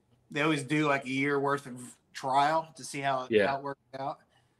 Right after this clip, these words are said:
Speaker 1: So we got the Louisville, uh, the Louisville Bats, you know, here, which is the triple A team for Cincinnati.
Speaker 2: Yeah.
Speaker 1: And so we, uh, a friend of ours, he's got, his company has season tickets. So we went to this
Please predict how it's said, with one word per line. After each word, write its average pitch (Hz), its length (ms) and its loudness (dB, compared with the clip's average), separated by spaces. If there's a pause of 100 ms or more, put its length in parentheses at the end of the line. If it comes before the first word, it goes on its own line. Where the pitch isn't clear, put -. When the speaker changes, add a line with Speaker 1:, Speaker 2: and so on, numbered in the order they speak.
(460)
Speaker 1:
So 143 200 -6
we 156 80 -2
got 165 140 -2
the 147 80 -4
Louisville, 139 760 -2
uh, 135 100 -4 (240)
the 135 100 -2
Louisville 135 300 2
Bats, - 640 0
you 127 120 -8
know, 117 200 -6
here, 120 440 -4
which 123 200 -2
is 113 240 -6
the 113 400 -2
triple 131 280 2
A 131 80 4
team 135 300 4
for 120 120 -6
Cincinnati. 127 840 0 (520)
Speaker 2:
Yeah. 135 300 10
Speaker 1:
And 127 180 0 (400)
so 139 220 4
we, 147 180 6 (400)
uh, 117 300 -4 (120)
a 113 40 -14
friend 175 260 6
of 135 100 4
ours, 120 320 2
he's 139 160 0
got, 127 340 0
his 143 200 0
company 147 360 4
has 117 160 -6
season 123 280 -4
tickets. 120 320 -4
So 147 160 0
we 180 80 -2
went 147 200 0
to 131 60 -8
this 120 280 -8